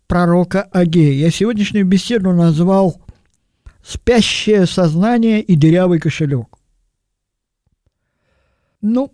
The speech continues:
такой подзаголовок мы выведем из этого вот какой. «О любящих толчках и пробуждающих потрясениях».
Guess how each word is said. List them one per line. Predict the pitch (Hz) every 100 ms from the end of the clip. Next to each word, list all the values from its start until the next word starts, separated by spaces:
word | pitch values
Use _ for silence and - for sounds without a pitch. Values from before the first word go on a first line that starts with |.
| _ -
такой | 214 226
подзаголовок | - 196 160 202 214 226 240 226 170
мы | 190 185
выведем | 185 190 180 170 165
из | 160
этого | 165 160 160
вот | 170 151
какой. | - 135 - 135 135
«О | 165
любящих | 202 190 180 - 160 -
толчках | 160 156 - - 226 220 185 - _ _ _ _ _ _ _ _ _ _
и | 175
пробуждающих | - 185 160 165 135 135 175 190 196 - 185 160 -
потрясениях». | 165 - 160 156 - 147 131 120 113 98 - -